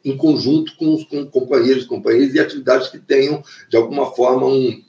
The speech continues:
um tipo de sentido pra você. Só que, como eu disse, como o nosso tempo vai ficando cada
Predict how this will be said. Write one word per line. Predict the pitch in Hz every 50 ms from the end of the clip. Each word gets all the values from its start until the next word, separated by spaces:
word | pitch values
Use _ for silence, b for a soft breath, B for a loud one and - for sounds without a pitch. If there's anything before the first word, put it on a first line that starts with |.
| _ _ _ _ _ _ _ _ _ _ _ - - -
um | 190 -
tipo | - - 127 - -
de | 123 127 -
sentido | - 151 139 127 - - 131 127 127 117
pra | 127 139
você. | 135 147 160 156 - 113 98 98 95 B B B B B B
Só | - - 156 160
que, | - 175 160
como | - 160 165 175
eu | 180 180 180
disse, | 131 - - - - - - _
como | - - - 156 156 -
o |
nosso | 156 135 123 - - 147 143 -
tempo | - 131 120 - - -
vai | 117 131 135
ficando | - - - - - 117 -
cada | - 131 123 123 120